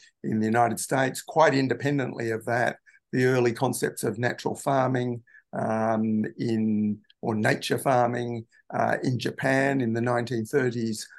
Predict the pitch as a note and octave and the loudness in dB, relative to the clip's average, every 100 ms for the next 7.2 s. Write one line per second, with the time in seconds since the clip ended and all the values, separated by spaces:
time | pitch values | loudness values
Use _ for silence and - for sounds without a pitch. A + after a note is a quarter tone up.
0 | - - B2+ - C#3 C3 B2+ C3 A2+ A#2+ | -12 -2 0 4 4 4 2 0 0 2
1 | B2 B2 - C3+ A#2+ A2+ - A#2+ A2+ - | 2 0 -4 -6 -4 -4 -2 0 0 -2
2 | _ _ _ _ - F3 F#3 F3+ C#3+ A2 | _ _ _ _ 2 4 4 2 0 0
3 | - - C3 A#2 A2+ - _ _ _ - | -2 -4 0 2 2 -2 _ _ _ 0
4 | A2+ - - C3+ C#3+ - C#3+ B2 A2+ A#2 | 0 0 0 2 2 0 4 4 6 4
5 | A#2 C3 A2 A2+ - A#2 G#2 G#2+ A2 A2 | 2 -2 -2 -2 -4 -2 0 0 -2 -4
6 | - A2 G#2 A2 A#2 A#2 - A2+ - - | -4 -6 -2 -2 -2 -4 -4 -6 -6 -6
7 | - - | -6 -6